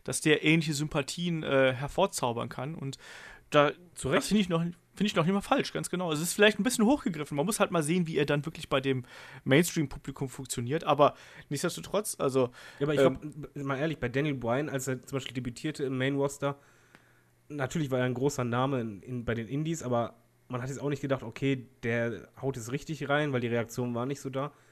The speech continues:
Speaker 2: Man konnte nicht vorhersehen, was passiert, aber die Voraussetzungen sind dieselben. Diese Sympathie, die hat einfach kaum jemand. Aber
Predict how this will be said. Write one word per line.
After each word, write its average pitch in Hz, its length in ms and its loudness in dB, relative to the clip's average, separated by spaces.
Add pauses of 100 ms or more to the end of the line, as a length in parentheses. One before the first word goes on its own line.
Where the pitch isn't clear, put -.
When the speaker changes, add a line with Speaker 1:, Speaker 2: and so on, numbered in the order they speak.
(280)
Speaker 2:
Man 117 140 -2
konnte 165 260 -2
nicht 131 140 -4
vorhersehen, 117 460 -2
was 113 100 -6
passiert, 139 460 -6
aber 117 200 -4 (480)
die 127 180 -10
Voraussetzungen 160 680 -4
sind 156 200 -8
dieselben. 131 420 0
Diese 123 180 -4
Sympathie, 143 640 -6 (760)
die 131 220 -8
hat - 200 -6
einfach 127 260 -8
kaum 123 240 -2
jemand. 110 240 -4
Aber 107 140 -10